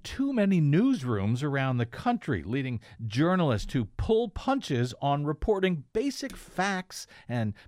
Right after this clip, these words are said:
basic truths, which, by the way, uh, that ends up helping Republicans, which, of course, is the whole point of falsely describing the media as liberal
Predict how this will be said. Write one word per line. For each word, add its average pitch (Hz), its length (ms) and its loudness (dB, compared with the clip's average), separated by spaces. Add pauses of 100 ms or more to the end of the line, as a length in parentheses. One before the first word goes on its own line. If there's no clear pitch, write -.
(120)
basic 208 440 0
truths, - 640 -6
which, 156 340 -2 (280)
by 170 240 2
the 160 80 4
way, 190 400 4 (500)
uh, 170 320 6 (100)
that 214 300 2
ends 170 220 4
up 165 160 2
helping 156 540 2 (280)
Republicans, 131 840 0 (920)
which, 127 220 0
of 120 80 -2
course, 180 380 2 (100)
is 123 160 2
the 104 80 -2
whole 170 180 2
point 220 500 2 (140)
of 156 160 2
falsely 175 640 2
describing 151 600 2
the 131 80 2
media 160 420 2
as 87 320 -2
liberal 214 640 4